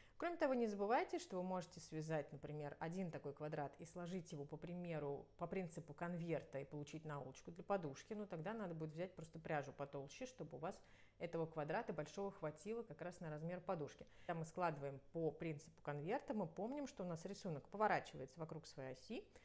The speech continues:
и можно получить совсем другую картину. Видите? То есть наш, наша ромбовая центральная фигура повернулась и превратилась в не менее красивую квадратную фигуру.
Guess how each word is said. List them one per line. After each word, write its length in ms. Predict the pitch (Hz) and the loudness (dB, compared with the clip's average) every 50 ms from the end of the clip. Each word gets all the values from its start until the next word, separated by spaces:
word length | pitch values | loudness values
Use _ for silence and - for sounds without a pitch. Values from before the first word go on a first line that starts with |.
| - - - - - - - - - | -20 -20 -20 -20 -20 -20 -20 -10 -6
и 220 | 175 165 175 202 | -4 -2 -2 0
можно 360 | 226 202 160 160 175 196 220 214 | 0 0 0 0 0 0 -2 -2
получить 580 | 214 175 165 147 - - - 190 - - - - - - - - - - - - - - - - - - - - - - - - - - - - - - - - - - - - - - - - | -2 -4 -6 -6 -6 -6 -8 -8 -8 -10 -16 -20 -20 -20 -20 -20 -20 -20 -20 -20 -20 -20 -20 -20 -20 -20 -20 -20 -20 -20 -20 -20 -20 -20 -20 -20 -20 -20 -20 -20 -20 -20 -20 -20 -20 -20 -10 -6
совсем 480 | - 160 160 - - 185 190 208 220 214 - - - - - - | -6 -4 -4 -4 -2 0 0 0 0 -2 -6 -12 -18 -18 -12 -6
другую 380 | 165 165 160 156 170 180 175 | -2 -2 -2 0 0 -2 0
картину. 500 | 165 - 165 160 165 - - 123 127 120 | 0 0 0 -2 -2 -6 -10 -8 -8 -6
Видите? 440 | 123 156 202 226 - - - - 143 - - - - - - - - - - - - - - - - - - - - - | -6 -6 -6 -6 -6 -6 -8 -8 -8 -10 -14 -18 -20 -20 -20 -20 -20 -20 -20 -20 -20 -20 -20 -20 -20 -20 -20 -20 -10 -6
То 60 | - | -4
есть 160 | 165 160 - | -4 -4 -2
наш, 260 | 185 185 175 170 - - - - - - - | 0 0 0 -2 -4 -10 -16 -20 -20 -16 -8
наша 280 | - 175 165 165 165 170 | -4 -4 -2 -2 0 2
ромбовая 380 | 185 220 240 247 254 269 277 285 | 2 2 4 2 2 2 2 2
центральная 540 | 285 277 269 247 262 269 262 262 254 262 | 2 0 -2 2 2 2 2 2 2 0
фигура 340 | 254 - 254 220 240 254 202 | 0 -2 -4 -2 0 2 2
повернулась 760 | 196 - 180 180 175 170 160 151 147 139 143 165 214 269 - - | 2 0 0 0 2 2 2 2 0 0 0 -2 -2 -2 -4 -6
и 240 | - 190 220 277 294 | -6 -6 -4 -6 -6
превратилась 560 | - - 226 185 156 165 - 185 220 220 220 | -6 -6 -4 -4 -4 -4 -4 -4 -4 -4 -4
в 40 | - | -6
не 60 | 170 | -4
менее 280 | 156 151 160 180 190 185 | -4 -4 -4 -4 -6 -6
красивую 560 | - 156 147 - - - 165 175 190 196 190 - - - - - - - - | -6 -6 -8 -6 -8 -8 -6 -6 -6 -6 -8 -10 -14 -18 -18 -18 -20 -20 -10
квадратную 640 | - - 180 208 208 175 151 139 127 - - 113 113 | 0 4 4 4 6 4 4 2 2 0 -4 -8 -10
фигуру. 460 | 110 - - 165 165 - - - - | -10 -10 -10 -8 -6 -6 -6 -6 -8